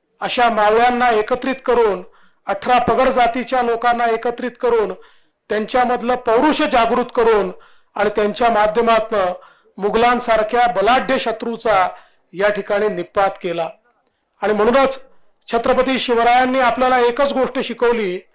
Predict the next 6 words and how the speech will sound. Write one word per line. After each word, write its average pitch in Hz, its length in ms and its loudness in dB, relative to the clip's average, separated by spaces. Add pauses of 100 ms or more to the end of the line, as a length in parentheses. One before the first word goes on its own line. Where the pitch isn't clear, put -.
(580)
ती 240 80 -4
म्हणजे 254 500 0 (580)
अन्यायाच्या 247 680 0
विरुद्ध 226 520 -2
संघर्ष 233 520 -2
करणं. 190 440 -4